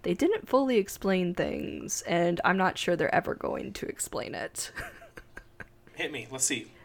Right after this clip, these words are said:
Speaker 1: Okay.
Speaker 2: Let's theorycraft.
Speaker 1: So when the scriptorium, where you're building up the, like, panels, and you find out it was supposed to be, like, Isadora's, uh, like,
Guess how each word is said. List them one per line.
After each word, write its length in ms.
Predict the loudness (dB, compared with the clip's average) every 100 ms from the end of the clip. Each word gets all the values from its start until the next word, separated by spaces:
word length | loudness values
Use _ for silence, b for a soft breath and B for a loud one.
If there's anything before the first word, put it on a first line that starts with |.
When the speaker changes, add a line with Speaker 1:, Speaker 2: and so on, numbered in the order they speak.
| b
Speaker 1:
Okay. 200 | 2 6
Speaker 2:
Let's 100 | 6
theorycraft. 500 | 4 0 -2 -2 -4 -14 b b b
Speaker 1:
So 560 | 6 10 12 12 10 8 8
when 640 | 8 8 8 6 4 2 -2 _
the 340 | 6 8 8 6
scriptorium, 960 | 2 4 4 4 6 8 8 4 2
where 100 | 4
you're 260 | 6 6 6
building 420 | 6 6 6 4
up 200 | 4 2
the, 200 | 4 4
like, 220 | 4 0
panels, 680 | 0 2 4 4 4 2 -2
and 160 | 0 2
you 80 | 4
find 220 | 4 6
out 200 | 6 6
it 60 |
was 140 | 2 2
supposed 260 | 2 0
to 60 | 2
be, 40 |
like, 320 | 0 0 -2 0
Isadora's, 880 | 0 2 2 4 4 4 4 0 -4 0
uh, 380 | 2 2 0 -4 -6
like, 300 | -8 -8 -10